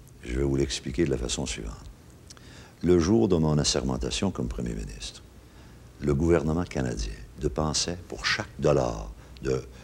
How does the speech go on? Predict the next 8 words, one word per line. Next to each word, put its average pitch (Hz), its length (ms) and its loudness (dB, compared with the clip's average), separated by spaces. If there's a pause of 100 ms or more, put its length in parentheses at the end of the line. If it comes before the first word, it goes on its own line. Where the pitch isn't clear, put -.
(180)
de 67 80 0
recettes 60 640 0
fiscales - 540 -4 (640)
un 113 240 6
dollar 101 400 4
et 76 80 2
trente-trois 82 800 -4
cents. - 180 0